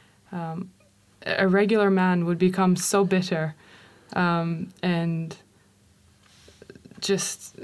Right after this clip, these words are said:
you know, having had to f-, to f-, having to face challenges throughout, you know, his childhood into his youth, into his adulthood and late age,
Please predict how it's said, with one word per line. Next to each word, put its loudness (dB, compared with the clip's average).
you 2
know, 0
having 4
had 2
to -6
f-, -12
to -4
f-, -12
having 2
to -2
face 2
challenges 0
throughout, 2
you 2
know, 2
his 2
childhood 0
into 0
his 2
youth, 2
into -2
his 0
adulthood 2
and -2
late 2
age, 0